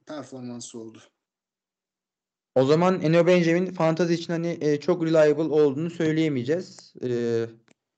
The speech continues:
Speaker 2: Onur abinin de hani çok içeriden takip ettiği ve bildiği için... e, bunu aslında açık yürekli söyleyebiliriz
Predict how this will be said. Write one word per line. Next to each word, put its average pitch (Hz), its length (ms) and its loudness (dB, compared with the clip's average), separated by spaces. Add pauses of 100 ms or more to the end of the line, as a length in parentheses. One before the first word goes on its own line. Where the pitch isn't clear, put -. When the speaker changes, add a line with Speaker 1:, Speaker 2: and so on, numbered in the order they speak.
(760)
Speaker 2:
Onur 147 220 0
abinin 135 380 0
de 131 60 -4
hani 127 340 -8
çok 143 200 -8
içeriden 143 540 -2
takip 135 340 -6
ettiği 135 340 -6
ve 127 180 -4
bildiği 127 340 -4
için... 170 420 -10
e, 120 400 -4 (420)
bunu 170 220 -2
aslında 165 380 -2
açık 165 300 -6
yürekli 143 280 -4
söyleyebiliriz 165 1000 -4